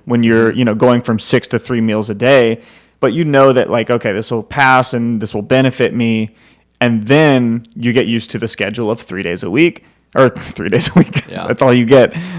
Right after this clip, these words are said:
Speaker 1: Three <laughs> meals a day. And then you don't have the, that hunger anymore 'cause you've kind of trained yourself. It's almost, you know, we'll think of it like a habit. If you're in the habit of eating a snack at ten A M every day, your body's gonna be like, "Where's my snack?"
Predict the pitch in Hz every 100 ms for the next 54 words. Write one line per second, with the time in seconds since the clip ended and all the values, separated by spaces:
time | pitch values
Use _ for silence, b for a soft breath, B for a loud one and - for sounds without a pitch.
0 | - 156 180 170 165 185 147 131 113 151
1 | 160 123 117 B B B 127 127 123 120
2 | 120 120 - 135 B 143 151 143 - 113
3 | 131 120 117 113 - 113 - 131 151 123
4 | 110 110 113 120 110 107 117 113 110 -
5 | 156 117 117 90 107 110 139 139 123 -
6 | - 113 90 110 - 147 151 127 98 110
7 | - 113 123 104 - - 123 127 113 117
8 | 120 113 80 113 120 120 120 b b b
9 | b b - - 110 107 92 - 117 107
10 | 104 110 117 127 135 160 160 _ _ -
11 | 117 104 113 110 110 110 110 104 - -
12 | 80 117 -